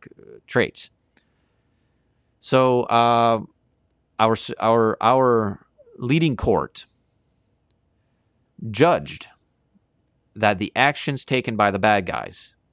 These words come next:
were unlawful and against our chartered rights. That is a major win. You know why? Because now all us citizens who were physically assaulted by police officers,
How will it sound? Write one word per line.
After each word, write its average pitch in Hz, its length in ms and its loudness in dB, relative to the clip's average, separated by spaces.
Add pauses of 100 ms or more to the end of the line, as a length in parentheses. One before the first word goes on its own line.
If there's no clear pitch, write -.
(280)
were 98 340 -2
unlawful 101 720 0
and 95 100 -8
against 90 360 -4
our 85 160 0
chartered 76 360 -4
rights. - 420 -12 (840)
That 120 380 2 (100)
is 87 240 -4
a 76 140 -4
major 92 680 -4
win. 80 280 -6
You 80 80 -6
know 92 140 -2
why? 107 440 0 (260)
Because 92 220 -8
now 92 220 0
all 110 340 2
us 123 100 -2
citizens 156 520 -2
who 95 100 -10
were 76 80 -4
physically 117 460 -4
assaulted 123 500 0
by 117 140 0
police 107 340 -6
officers, 98 500 -4